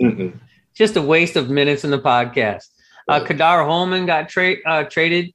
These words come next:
Speaker 2: to Houston, seventh round pick. They're getting back. You know, we were talking about Sternberger, and I know we'll talk about him later on. But I think if you're going to trade guys, I think the Packers are better off trading guys for picks for next year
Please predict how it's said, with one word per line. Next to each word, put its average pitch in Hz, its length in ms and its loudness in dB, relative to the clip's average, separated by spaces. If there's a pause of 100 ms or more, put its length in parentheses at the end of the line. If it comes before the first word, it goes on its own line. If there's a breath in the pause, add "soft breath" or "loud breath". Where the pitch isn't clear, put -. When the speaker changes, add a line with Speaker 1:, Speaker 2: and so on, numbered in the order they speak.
Speaker 2:
to 147 180 0
Houston, 196 640 0 (460)
seventh 160 400 -2
round 160 340 0
pick. 202 400 0 (560)
They're 143 160 2
getting 147 320 -2
back. 139 460 -2 (340)
You 180 80 0
know, 196 160 4
we 208 100 6
were 208 100 4
talking 254 360 -2
about 175 260 0
Sternberger, 175 640 0
and 160 80 2
I 160 80 0
know 170 140 -2
we'll 165 80 0
talk 156 240 -2
about 151 260 2
him 143 120 -2
later 139 360 0
on. 139 320 0 (500)
But 185 200 0 (100)
I 202 140 0
think 269 240 0
if 196 100 -2
you're 170 160 0
going 175 280 2
to 185 140 -2
trade 160 420 0
guys, 135 320 -2
I 143 100 0
think 175 260 -4
the 143 140 -4
Packers 185 440 -2
are 220 140 0
better 190 360 2
off 127 260 2
trading 170 500 0
guys 139 380 0
for 127 220 -6
picks - 340 -6
for 185 160 -4
next 170 380 -4
year 131 440 2